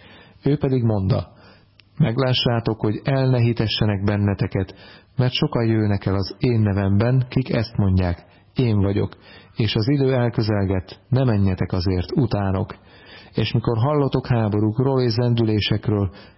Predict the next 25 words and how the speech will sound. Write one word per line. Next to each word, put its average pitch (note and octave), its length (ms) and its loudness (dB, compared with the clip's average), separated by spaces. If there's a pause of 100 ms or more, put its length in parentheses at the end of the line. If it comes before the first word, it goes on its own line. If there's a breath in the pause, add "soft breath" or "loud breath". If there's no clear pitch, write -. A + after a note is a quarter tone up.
meg B2+ 240 0
ne C3 120 2
félemjetek, G2+ 840 0 (420 loud breath)
mert G#2 240 -2
ezeknek A#2 600 -2
meg B2 240 0
kell G2 220 -2
lenni F#2+ 320 0
előbb, F#2+ 400 0 (480)
de A2+ 140 2
nem B2+ 160 2
jő A#2+ 160 2
mindjárt G#2 480 0
a G2+ 60 0
vég.” G2 420 -2 (720 loud breath)
Akkor D3+ 380 0
mondanékik: G2+ 840 0 (340)
Nemzet A#2+ 680 0
nemzet G2+ 440 0
ellen G2+ 320 0
támad, G2 460 -2 (200)
és - 300 -2
ország A#2 600 -2
ország G2 500 -2
ellen, G2 440 0